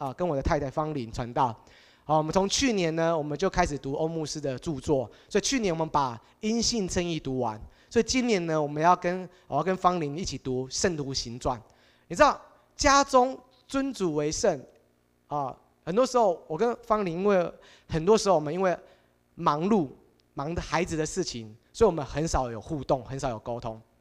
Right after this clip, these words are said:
但是有很多的东西是被隐藏的。懂，懂，你知道，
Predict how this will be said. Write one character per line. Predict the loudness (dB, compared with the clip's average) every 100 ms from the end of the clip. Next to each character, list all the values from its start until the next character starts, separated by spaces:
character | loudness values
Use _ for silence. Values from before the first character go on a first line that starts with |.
| _ _ _ _ _ _ _ 0
但 | 0
是 | 2
有 | 0
很 | 0 0
多 | 2
的 | 4
东 | 4 4
西 | -2 -4
是 | -6 -4
被 | -4 -4
隐 | -12 -8
藏 | -6 -6 -10
的。 | -16 -18 _ _ _ _ _ _ _ _ _ _ _ _ _
懂， | 2 2
懂， | 2
你 | 0
知 |
道， | 0